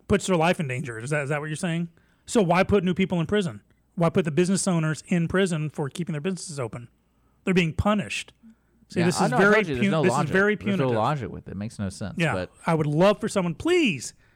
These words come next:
Speaker 1: someone,
Speaker 2: It is what it
Speaker 1: explain
Speaker 2: is.
Speaker 1: this to me.
Speaker 2: People with authority
Speaker 1: Use
Speaker 2: are gonna,
Speaker 1: small words so I can
Speaker 2: pe-,
Speaker 1: understand.
Speaker 2: people with authority are gonna do whatever they want, man. It's a true thing.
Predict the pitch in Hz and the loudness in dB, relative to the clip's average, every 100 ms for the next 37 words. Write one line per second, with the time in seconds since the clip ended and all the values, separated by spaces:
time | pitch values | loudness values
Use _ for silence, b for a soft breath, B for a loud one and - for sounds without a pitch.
0 | _ - - 294 294 240 160 110 107 104 | _ -20 -4 0 0 0 0 -2 -2 -2
1 | 98 98 151 285 302 247 - 190 123 101 | 0 -2 0 0 0 -2 -2 -4 -4 -8
2 | - 127 135 139 151 - 117 113 185 247 | -6 -4 -4 -4 -8 -6 -4 2 4 2
3 | 240 220 226 226 233 220 196 180 190 175 | 2 2 2 2 -2 -4 -4 -4 -4 -4
4 | 165 - 151 135 156 160 151 151 147 104 | -4 -4 -4 -4 -6 -6 -6 -4 -2 -2
5 | 98 98 98 101 98 95 98 - 87 92 | -4 -4 -4 -4 -4 -6 -6 -8 -10 -12
6 | - _ _ _ _ _ _ _ _ _ | -16 _ _ _ _ _ _ _ _ _
7 | _ _ _ _ _ - - - 107 120 | _ _ _ _ _ -20 -20 -12 -10 -8
8 | 110 | -10